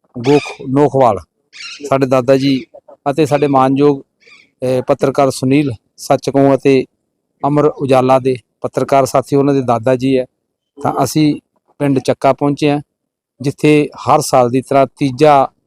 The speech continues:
ਇਹ ਵਿਸ਼ਾਲ ਰਕਤਦਾਨ ਕੈਂਪ ਹੈ, ਜੋ ਪਿੱਛੇ ਦੀਆਂ ਤਸਵੀਰਾਂ, ਅਹ, ਸ਼ਿਵ ਸ਼ਕਤੀ ਬਲੱਡ ਸੈਂਟਰ ਜਿਹੜਾ ਹੈ ਸਿਰਸਾ ਵੱਲੋਂ, ਉਹਨਾਂ ਦੇ ਸਹਿਯੋਗ ਦੇ ਨਾਲ ਇਹ ਕੈਂਪ ਲੱਗਾ ਹੈ। ਤੇ ਜਿੱਥੇ ਅਸੀਂ ਗੱਲ ਕਰੀਏ, ਅਹ, ਇਸ ਪਿੰਡ ਦੀ, ਤਾਂ ਵੱਧ ਚੜ੍ਹ ਕੇ ਜਿਹੜਾ ਹਿੱਸਾ ਮਹਿਲਾਵਾਂ ਨੇ ਜ਼ਿਆਦਾ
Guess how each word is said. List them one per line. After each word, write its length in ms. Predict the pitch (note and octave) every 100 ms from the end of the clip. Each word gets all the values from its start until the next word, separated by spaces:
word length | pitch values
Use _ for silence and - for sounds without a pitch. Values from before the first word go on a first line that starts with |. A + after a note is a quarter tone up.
| -
ਇਹ 260 | C#3 C3+
ਵਿਸ਼ਾਲ 420 | B2 A2+ C3 C3 B2+
ਰਕਤਦਾਨ 360 | A#2+ A#2+ A#2+ A#2
ਕੈਂਪ 300 | B2+ C3 -
ਹੈ, 160 | C#3 C3+ _ _ _ -
ਜੋ 240 | C#3+ D3
ਪਿੱਛੇ 340 | C#3+ C#3 - D#3
ਦੀਆਂ 280 | C#3+ C#3+ D3
ਤਸਵੀਰਾਂ, 480 | C3 C#3+ C#3 D3 - _ -
ਅਹ, 400 | _ - C#3+ C#3
ਸ਼ਿਵ 220 | - F3+
ਸ਼ਕਤੀ 360 | D#3 D3+ - D#3
ਬਲੱਡ 320 | C3+ D3 C#3 A#2+
ਸੈਂਟਰ 440 | - C#3 C#3 C3+
ਜਿਹੜਾ 240 | C#3 C#3+ C3
ਹੈ 120 | B2+ - - -
ਸਿਰਸਾ 400 | - F3 D3 F3
ਵੱਲੋਂ, 220 | D3+ D3
ਉਹਨਾਂ 260 | E3 D#3 D#3+
ਦੇ 100 | D#3
ਸਹਿਯੋਗ 400 | - C3 C#3 C#3
ਦੇ 120 | C#3+
ਨਾਲ 200 | C3+ B2
ਇਹ 60 | B2+
ਕੈਂਪ 240 | - A#2+ B2
ਲੱਗਾ 260 | A#2+ A#2+
ਹੈ। 60 | B2 - - _
ਤੇ 60 | D3+
ਜਿੱਥੇ 300 | C#3 D3+ E3+
ਅਸੀਂ 180 | D3+ C#3+
ਗੱਲ 240 | B2 C#3
ਕਰੀਏ, 380 | C#3 D3 D#3 D#3
ਅਹ, 600 | - _ _ - - D3+
ਇਸ 280 | E3 D#3+ -
ਪਿੰਡ 220 | E3 D#3
ਦੀ, 160 | D3 E3+
ਤਾਂ 300 | E3 D#3+ D#3+
ਵੱਧ 320 | B2+ A2+ E3+ -
ਚੜ੍ਹ 160 | D#3+
ਕੇ 140 | D3 D3
ਜਿਹੜਾ 220 | C#3+ C#3+
ਹਿੱਸਾ 320 | C3 - D#3
ਮਹਿਲਾਵਾਂ 560 | D3+ C3 B2+ B2+ C3 D3
ਨੇ 120 | D3+
ਜ਼ਿਆਦਾ 420 | B2+ A#2 C3 C3+